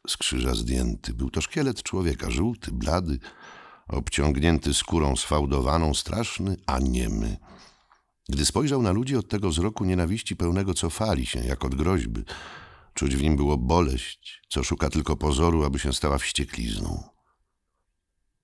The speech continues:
Straszno było mówić w tym domu. Niebezpiecznie dłuższą prowadzić rozmowę, by w niej zmowy nie posądzono.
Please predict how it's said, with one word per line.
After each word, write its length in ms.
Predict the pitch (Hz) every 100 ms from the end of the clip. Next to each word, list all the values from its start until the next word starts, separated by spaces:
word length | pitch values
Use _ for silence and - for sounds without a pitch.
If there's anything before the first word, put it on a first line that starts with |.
| _
Straszno 380 | - 117 135 131
było 200 | 110 101
mówić 360 | 95 98 64 -
w 60 |
tym 200 | - 57
domu. 360 | 58 52 55 - - - - _ _ _ _ _ _ _ -
Niebezpiecznie 560 | 69 69 80 73 78
dłuższą 380 | 67 73 - 69
prowadzić 380 | 67 71 69 64
rozmowę, 520 | 69 69 98 82 64
by 120 | 58
w 40 | 64
niej 140 | 64
zmowy 440 | 62 76 101 62 58
nie 140 | 58
posądzono. 720 | - - - 57 57 53 52